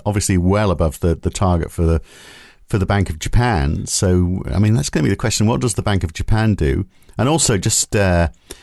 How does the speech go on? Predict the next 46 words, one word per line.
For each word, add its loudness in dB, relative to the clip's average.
the 2
new 4
yuan 2
loans 2
as -2
well. 2
We're 2
just -4
going 2
back -2
to -12
China, 0
one 2
point -2
four -2
trillion 0
up, -6
uh, 0
from 0
one 2
point -2
two 0
trillion 0
in 0
December, 0
uh, 0
but -2
a 2
slowing 2
in 4
the 2
growth 0
of -8
the 0
money 2
supply. -4
So -2
what, 0
what 0
can 0
we 2
take -2
from 0
all 2
of 0
that? 0